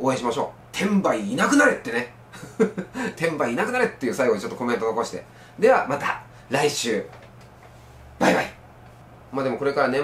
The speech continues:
末に向けてね、いろいろゲームソフトまだまだ出てきますが、今年もね、いろいろと面白いゲームたくさんありましたよね。え、ちょっと私ね、いつものように、え、十二月になると思うんですが、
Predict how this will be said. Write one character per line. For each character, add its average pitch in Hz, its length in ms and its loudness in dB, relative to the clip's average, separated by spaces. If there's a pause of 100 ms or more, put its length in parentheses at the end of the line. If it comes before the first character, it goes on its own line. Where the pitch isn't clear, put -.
(140)
末 156 120 -4
に 151 60 2
向 147 60 2
け 147 100 2
て 151 100 -2
ね、 180 160 0
い 151 40 -4
ろ 143 80 2
い - 40 -2
ろ 135 60 -2
ゲ 143 120 4
ー - 20 2
ム 151 80 -6
ソ 160 80 -10
フ - 60 -16
ト 143 80 -2
ま 147 80 2
だ 143 80 0
ま 123 120 0
だ 110 60 0
出 113 100 -4
て - 80 -8
き 147 140 -8
ま 151 100 0
す 151 120 -6
が、 117 80 -6
今 - 140 -8
年 151 180 0
も 156 120 0
ね、 180 220 0
い 165 40 -2
ろ 160 100 0
い - 20 0
ろ 160 100 -4
と 160 80 -4
面 156 140 -2
白 214 160 0
い 196 80 0
ゲ 175 100 0
ー 160 60 0
ム 147 80 0
た 151 80 -10
く - 80 -14
さ 202 100 -2
ん - 20 0
あ 185 40 0
り 202 60 -2
ま 240 80 0
し 240 60 -10
た 214 80 -2
よ 185 60 -2
ね。 196 220 -4 (420)
え、 - 80 -6
ち - 80 -4
ょ 262 40 -2
っ - 20 -2
と 226 60 0
私 185 340 0
ね、 190 120 -2
い - 40 -4
つ - 120 -6
も 233 120 6
の 180 80 2
よ 135 120 6
う 110 60 0
に、 92 160 -8
え、 113 160 -2
十 190 200 -4
二 220 100 2
月 240 160 2
に 165 80 -2
な 143 80 2
る 131 80 2
と 127 80 -4
思 117 140 -2
う - 20 -2
ん 113 40 -2
で 107 60 -4
す 98 120 -8
が、 - 180 0